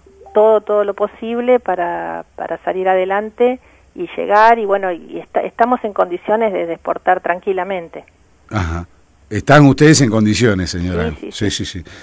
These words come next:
Speaker 2: Y,
Speaker 1: Sí.
Speaker 2: y con, con respecto, recién también estábamos leyendo aquí algo que,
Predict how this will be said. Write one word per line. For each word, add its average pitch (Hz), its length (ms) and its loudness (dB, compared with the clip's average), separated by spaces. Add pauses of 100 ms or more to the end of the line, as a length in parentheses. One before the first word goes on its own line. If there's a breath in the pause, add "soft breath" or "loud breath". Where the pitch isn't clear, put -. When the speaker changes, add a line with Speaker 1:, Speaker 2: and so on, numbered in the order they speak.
(200 loud breath)
Speaker 2:
Y, 190 100 -6
Speaker 1:
Sí. - 100 -12
Speaker 2:
y 156 100 -2
con, 220 240 4
con 233 160 2
respecto, 233 460 2
recién 202 280 2
también 202 220 6
estábamos 180 420 6
leyendo 120 640 4 (540 loud breath)
aquí 156 340 4
algo 151 280 8
que, 107 400 4